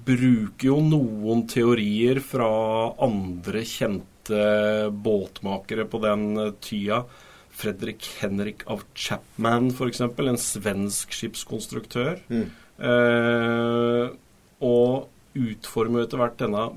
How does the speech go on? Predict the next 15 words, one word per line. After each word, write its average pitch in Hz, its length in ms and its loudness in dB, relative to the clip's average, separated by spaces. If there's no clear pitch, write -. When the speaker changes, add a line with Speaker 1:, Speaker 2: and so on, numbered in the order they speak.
Speaker 1:
bølgeformteorien 101 2000 -4
som 107 200 -6
blir 101 200 -2
veldig 98 240 -4
sentral 95 1120 -6
i, 98 460 -6
eh, 101 260 -6
Colin 101 340 -6
Archers, 98 720 -8
eh, 98 340 -4
båtbygging, 98 1200 -6
rett 101 180 -8
og 98 60 -8
slett. - 380 -4
Så 123 760 2